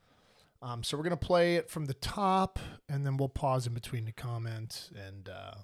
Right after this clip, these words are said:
this is only the five minute. I guess the full interview is forty minutes.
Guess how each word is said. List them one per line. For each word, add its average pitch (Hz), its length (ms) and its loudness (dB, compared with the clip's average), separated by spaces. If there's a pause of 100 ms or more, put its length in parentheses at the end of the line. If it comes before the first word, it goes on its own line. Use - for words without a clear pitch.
(800)
this 170 240 4
is 214 60 8
only 196 160 10
the 139 100 2
five 139 300 6
minute. 131 120 0
I 131 60 0
guess 214 160 8
the 190 140 10
full 233 340 8
interview 165 280 10
is 127 100 6
forty 120 260 4
minutes. - 420 -14